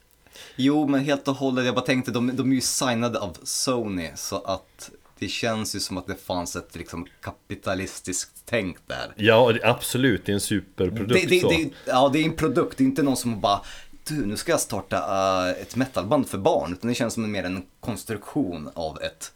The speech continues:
Speaker 2: Ja, men det är kanske det som krävs, tänker jag. Ja, men de uppträder, dinosauriekostymer. Det finns en story om de här karaktärerna, och så heter de, eh, ja, Herra Heavisaurus heter s-, sångaren, det, han har väl coolast namn, men han heter Milli Pilli och Kompi Mompi.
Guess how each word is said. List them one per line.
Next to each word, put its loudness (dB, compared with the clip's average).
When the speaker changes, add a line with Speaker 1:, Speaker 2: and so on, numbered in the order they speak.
Speaker 2:
Ja, -6
men -2
det 2
är 2
kanske 2
det 8
som 4
krävs, 4
tänker -2
jag. 0
Ja, 4
men 8
de 10
uppträder, 6
dinosauriekostymer. 2
Det -2
finns 0
en 4
story 6
om 4
de 2
här 0
karaktärerna, 0
och -4
så -6
heter -2
de, -2
eh, -4
ja, -6
Herra 2
Heavisaurus 2
heter -4
s-, -6
sångaren, -2
det, -2
han -4
har -2
väl -4
coolast -8
namn, -12
men -8
han -2
heter -2
Milli 4
Pilli 0
och -2
Kompi 2
Mompi. 2